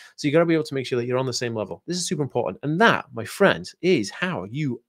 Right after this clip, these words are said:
completely increase communication, like, s-, double. Now, a little tip as well is that if you really want to kinda communicate with your kid and they have issues with verbalizing or lexicon, then I would say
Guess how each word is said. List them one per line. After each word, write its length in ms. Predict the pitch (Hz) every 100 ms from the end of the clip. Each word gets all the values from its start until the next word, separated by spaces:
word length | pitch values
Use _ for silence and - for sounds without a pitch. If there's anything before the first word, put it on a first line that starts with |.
| _ _ _
completely 800 | - 160 - - 226 233 147 110
increase 380 | 110 - 104 101
communication, 640 | 117 104 107 101 98 101 - _
like, 180 | 117 107
s-, 140 | - - _ _ 123 117
double. 440 | 151 127 101 98 - - - -
Now, 100 | 156
a 20 | 165
little 220 | 214 208
tip 200 | 170 143
as 120 | 117
well 220 | 110 104
is 120 | 95
that 140 | 117 120
if 120 | -
you 180 | 147 151
really 300 | 151 147 196
want 180 | 180 156
to 60 | -
kinda 180 | 143
communicate 360 | 131 131 123 123
with 80 | 117
your 80 | 107
kid 240 | 110 104
and 100 | 117
they 60 | 113
have 160 | 117 -
issues 340 | 135 - 170
with 160 | 127 117
verbalizing 560 | 117 113 110 107 110 107 -
or 140 | - 98
lexicon, 600 | 104 - - - 110 110 - - -
then 160 | 117
I 120 | 113
would 140 | 151 165
say 280 | 135 120